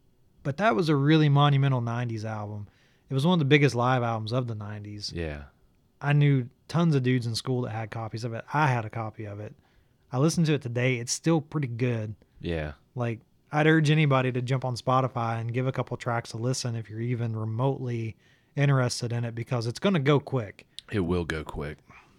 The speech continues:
Speaker 1: And it's, um, you know, it's Dave Matthews starting to peak. Like, ninety-five
Speaker 2: Ninety-five,
Speaker 1: is,
Speaker 2: yeah.
Speaker 1: is when he's really starting to come into his own with the band.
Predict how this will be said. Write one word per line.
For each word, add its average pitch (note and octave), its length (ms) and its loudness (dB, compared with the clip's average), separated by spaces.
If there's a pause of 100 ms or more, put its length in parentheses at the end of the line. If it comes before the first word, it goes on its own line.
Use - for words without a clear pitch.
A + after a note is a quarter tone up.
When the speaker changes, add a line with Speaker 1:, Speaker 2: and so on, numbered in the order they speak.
(200)
Speaker 1:
And C3+ 140 2
it's, - 360 0 (220)
um, A#2+ 500 -4 (540)
you D3 80 2
know, D3+ 140 6
it's C#3+ 160 2
Dave E3+ 260 4
Matthews C#3+ 920 0 (600)
starting C#3 580 2
to A2+ 60 -8
peak. - 540 -10 (220)
Like, A2 440 -6
ninety-five C3+ 840 -2 (440)
Speaker 2:
Ninety-five, E2+ 680 -4
Speaker 1:
is, B2 380 0
Speaker 2:
yeah. C#3+ 100 -6
Speaker 1:
is A#2+ 100 -2
when C3 180 2
he's A#2+ 240 -2
really C3 600 2
starting A#2 220 -6
to A2+ 60 -10
come B2 140 -4
into A#2+ 180 -4
his A#2 140 -4
own A#2 180 -4
with A2+ 140 -8
the A2 60 -16
band. G#2 460 -8